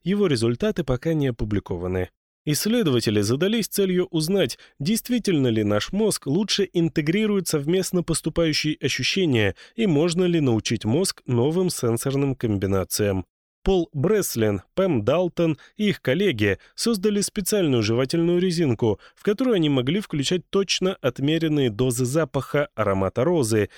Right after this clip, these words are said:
и либо горького, либо сладкого вкуса. Прежде всего, они отдельно определили минимальные дозы запаха и вкуса, которые способны ощутить люди.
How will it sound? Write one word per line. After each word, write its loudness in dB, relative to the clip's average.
и 0
либо 2
горького, 0
либо 2
сладкого -2
вкуса. -2
Прежде 2
всего, 0
они 2
отдельно 0
определили 0
минимальные 2
дозы 0
запаха -2
и -4
вкуса, -4
которые 0
способны -2
ощутить -4
люди. 0